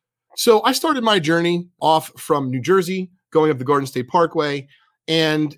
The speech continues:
as part of, uh, my venture, like many of us, right, we've been housebound or not traveling as much over the last twelve or fifteen months because of covid. Uh, so this time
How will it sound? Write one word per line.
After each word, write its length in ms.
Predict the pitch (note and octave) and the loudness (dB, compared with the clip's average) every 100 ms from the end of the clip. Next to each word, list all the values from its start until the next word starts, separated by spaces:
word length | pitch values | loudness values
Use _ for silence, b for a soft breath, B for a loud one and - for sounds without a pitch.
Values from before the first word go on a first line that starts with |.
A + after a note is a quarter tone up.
| - | -10
as 140 | C#3+ | -10
part 260 | - G#3+ G#3+ | -2 0 0
of, 240 | F#3+ D#3 | -2 -2
uh, 280 | E3 D3+ C#3+ | 0 0 -2
my 180 | C#3 C#3 | -4 -2
venture, 540 | B2 D#3+ - D#3 D3+ - | 0 -2 -2 -4 -4 -10
like 160 | C3+ A#2+ | -8 -4
many 220 | D#3 D3+ | -2 -2
of 100 | C#3 | -2
us, 240 | D3 C#3+ | -4 -4
right, 180 | C#3+ C#3 | -6 -6
we've 200 | B2 A2 | -6 -6
been 340 | C3 B2+ B2 B2 _ _ - | -6 -4 -6 -10 _ _ -4
housebound 600 | F3 E3+ - D#3+ D#3+ D#3 | -2 -2 -2 -2 0 -2
or 80 | C3 | -4
not 160 | C3+ | -6
traveling 340 | - D3 D3+ D3+ | -6 -8 -6 -8
as 100 | B2+ | -6
much 280 | D3 C#3 | -8 -6
over 100 | C#3+ | -6
the 80 | B2+ | -4
last 300 | B2 C3 B2+ | -4 -4 -8
twelve 200 | - C#3 | -6 -6
or 60 | C3+ | -6
fifteen 340 | - C3 C3 | -10 -12 -10
months 200 | B2 B2+ | -8 -10
because 260 | - G2+ D#3 | -12 -10 -8
of 80 | C#3+ | -6
covid. 400 | E3 D3 C#3 C3 b b b b | -4 -4 -4 -12 b b b b
Uh, 260 | B2+ B2 B2 | -6 -6 -4
so 140 | - | -4
this 160 | F3 C4 | -4 -4
time 420 | - F#3+ F3 F3 | -2 -2 -2 -4